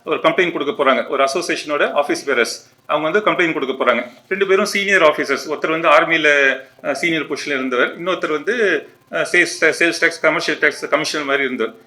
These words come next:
So, போலீஸ்காரன், போலீஸ் இன்ஸ்பெக்டர் முதல்ல அவங்கள வந்து அவ்வளவு மதிக்காம, அஹ், அவமானப்படுத்தும் வகையில பேசிட்டு இருக்காரு.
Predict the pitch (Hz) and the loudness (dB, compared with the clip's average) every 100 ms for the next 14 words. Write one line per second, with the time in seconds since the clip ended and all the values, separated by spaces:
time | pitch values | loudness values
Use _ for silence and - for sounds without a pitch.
0 | _ _ - 226 214 214 208 208 196 190 | _ _ -4 0 4 4 4 6 6 6
1 | - 196 190 185 147 170 208 175 185 175 | 4 0 0 -6 -4 -2 0 2 4 4
2 | 160 156 175 160 151 151 170 160 170 214 | 2 0 0 2 0 0 0 2 2 0
3 | - _ - 185 170 160 156 156 156 156 | -4 _ -8 -4 0 0 0 -2 0 2
4 | 180 175 170 151 156 147 175 156 - - | 2 2 2 -2 -4 -4 -2 -2 -4 -4
5 | 117 | -2